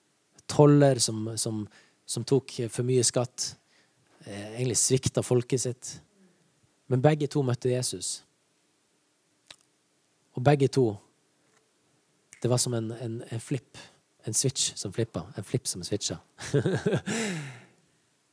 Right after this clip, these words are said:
De gikk ifra å være grådig, mer meg, mitt, til hva de gjorde. Puh, så var de generøse. Og, eh, Zacchaeus, han ga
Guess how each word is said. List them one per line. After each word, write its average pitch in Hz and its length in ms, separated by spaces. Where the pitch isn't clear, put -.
De 156 120
gikk 180 240
ifra 151 240
å 135 80
være 139 260
grådig, 139 420
mer 147 300
meg, 139 400
mitt, - 320
til 127 240
hva 156 140
de 170 80
gjorde. 156 220
Puh, - 180
så - 160
var 143 120
de 131 60
generøse. 135 540
Og, 143 160
eh, 117 160
Zacchaeus, 156 480
han 131 180
ga 151 340